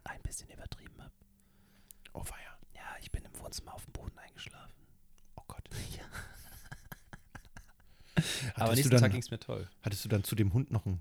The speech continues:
Speaker 2: Kater? <laughs> Okay.
Speaker 1: Badum, tsch.
Speaker 2: Ich glaub, wir
Speaker 1: Ja.
Speaker 2: müssen zum Ende kommen. Wir sind hier, langsam werden unsere Witze immer flacher. Die sind schon
Speaker 1: <laughs>
Speaker 2: unterhalb der Dielen.
Speaker 1: Ey, aber,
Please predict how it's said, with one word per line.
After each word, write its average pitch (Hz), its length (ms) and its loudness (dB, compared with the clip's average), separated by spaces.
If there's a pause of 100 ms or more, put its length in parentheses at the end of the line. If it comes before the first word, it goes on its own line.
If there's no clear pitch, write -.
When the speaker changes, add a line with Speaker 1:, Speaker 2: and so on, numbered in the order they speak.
(120)
Speaker 2:
Kater? - 380 -2 (840)
<laughs> 165 80 2 (1400)
Okay. - 160 0
Speaker 1:
Badum, 143 180 12
tsch. - 440 8 (420)
Speaker 2:
Ich - 80 0
glaub, 151 120 4
wir 160 60 6
Speaker 1:
Ja. - 80 8
Speaker 2:
müssen 151 160 4
zum 139 180 4
Ende 131 260 6
kommen. 117 220 6
Wir 101 140 4
sind 107 160 0
hier, 95 300 0
langsam 117 420 2
werden 120 280 2
unsere 110 220 0
Witze 123 220 0
immer 110 140 4
flacher. 127 480 12
Die 120 80 2
sind 131 200 4
schon 147 160 12
Speaker 1:
<laughs> 208 120 2
Speaker 2:
unterhalb 139 440 8
der 127 120 8
Dielen. 104 400 4 (100)
Speaker 1:
Ey, 147 200 8
aber, 175 380 10